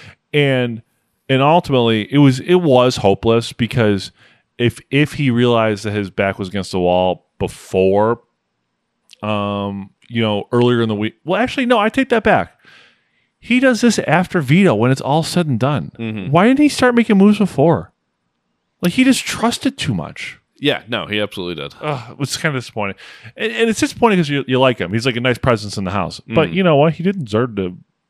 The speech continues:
Speaker 1: get out of this situation. He didn't play the game well enough.
Speaker 2: Yeah. Completely agree.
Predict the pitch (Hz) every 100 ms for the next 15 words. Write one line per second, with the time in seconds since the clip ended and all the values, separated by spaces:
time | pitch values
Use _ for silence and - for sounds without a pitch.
0 | - 95 80 98 98 80 - 80 82 87
1 | 110 104 117 120 123 127 123 147 - -
2 | - - - 90 69 _ _ _ _ _
3 | _ - _ - 104 110 101 90 90